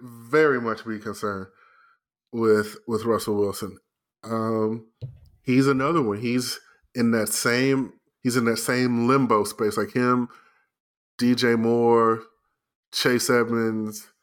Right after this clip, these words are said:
Allen Robinson, they're all hanging out in that limbo space where, do I drop them? I certainly don't wanna play them. If they do get dro-, if they're not on my team and those guys do get dropped,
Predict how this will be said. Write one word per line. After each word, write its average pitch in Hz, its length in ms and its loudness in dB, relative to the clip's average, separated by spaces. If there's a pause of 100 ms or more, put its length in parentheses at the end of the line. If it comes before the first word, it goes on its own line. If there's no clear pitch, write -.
(680)
Allen 120 280 0
Robinson, 110 760 -2
they're 107 200 0
all 120 260 2
hanging 113 360 -2
out 95 240 -6 (500)
in 113 160 -2
that 107 160 -2
limbo 107 560 0 (340)
space 104 540 -4
where, 98 400 -2 (2500)
do 104 200 0
I 90 160 0
drop 101 360 -4
them? 175 300 -4 (280)
I - 140 -10
certainly 127 440 0
don't 117 260 2
wanna 110 220 2
play 160 320 0
them. 110 300 -6 (1120)
If 110 160 -8
they 110 120 0
do 110 260 0
get 131 200 0
dro-, 117 240 -8
if 120 140 -8
they're 110 140 2
not 127 240 0
on 127 120 -4
my 101 120 0
team 104 320 -4
and 101 100 -4
those 101 140 -2
guys 98 280 -6
do 123 220 0
get 135 220 -4
dropped, 143 400 -4